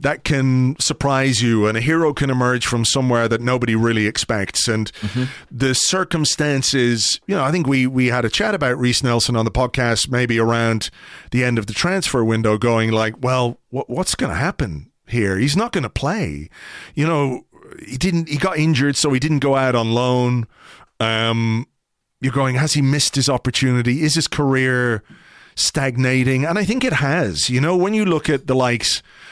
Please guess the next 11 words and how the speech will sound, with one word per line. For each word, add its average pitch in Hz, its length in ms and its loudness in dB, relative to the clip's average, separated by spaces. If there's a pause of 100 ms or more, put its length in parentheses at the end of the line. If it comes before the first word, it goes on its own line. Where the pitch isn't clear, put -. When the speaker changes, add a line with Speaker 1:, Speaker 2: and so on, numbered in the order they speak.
(600)
Speaker 1:
of 120 540 -2
Saka, 131 680 0
Smith 135 380 0
Rowe, 127 240 4
I 123 80 2
know 127 200 2
he's 127 140 2
out 127 200 0
injured, 127 640 0
Eddie 131 260 0
Nketiah, 127 640 0